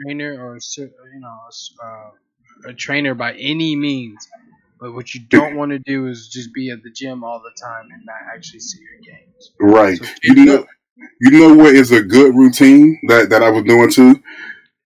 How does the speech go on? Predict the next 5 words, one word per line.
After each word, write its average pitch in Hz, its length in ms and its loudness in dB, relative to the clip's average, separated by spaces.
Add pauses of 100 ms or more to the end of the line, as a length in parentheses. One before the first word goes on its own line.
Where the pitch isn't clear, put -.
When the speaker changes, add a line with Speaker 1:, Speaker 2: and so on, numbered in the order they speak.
(220)
Speaker 2:
<laughs> - 300 0 (1000)
P 160 260 2
ninety 151 400 4
X, - 260 -4
man. 92 360 -10